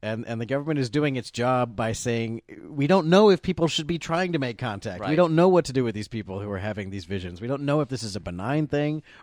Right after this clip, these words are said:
Speaker 1: or an evil thing
Speaker 2: We're
Speaker 1: or
Speaker 2: trying to protect
Speaker 1: a
Speaker 2: you.
Speaker 1: prelude to invasion." So it's like we're, the, the, the whole disinformation campaign, you know, some very sympathetic characters, we see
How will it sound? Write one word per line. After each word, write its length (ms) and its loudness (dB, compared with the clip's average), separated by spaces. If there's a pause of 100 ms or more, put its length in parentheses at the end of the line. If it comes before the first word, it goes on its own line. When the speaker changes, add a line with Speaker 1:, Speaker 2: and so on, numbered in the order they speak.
Speaker 1:
or 80 -6
an 120 -8
evil 300 0
thing 320 -2
Speaker 2:
We're 140 -2
Speaker 1:
or 20 -4
Speaker 2:
trying 280 -4
to 100 -10
protect 480 -10
Speaker 1:
a 80 -4
Speaker 2:
you. 100 -14
Speaker 1:
prelude 400 2
to 100 0
invasion." 600 0
So 160 -6
it's 100 -10
like 100 -6
we're, 120 -4 (140)
the, 120 -4
the, 220 -6
the 60 -4
whole 180 0
disinformation 680 -2
campaign, 560 -4 (420)
you 120 -8
know, 260 -4
some 200 -4
very 180 2
sympathetic 640 0
characters, 680 -2 (420)
we 180 -6
see 540 -4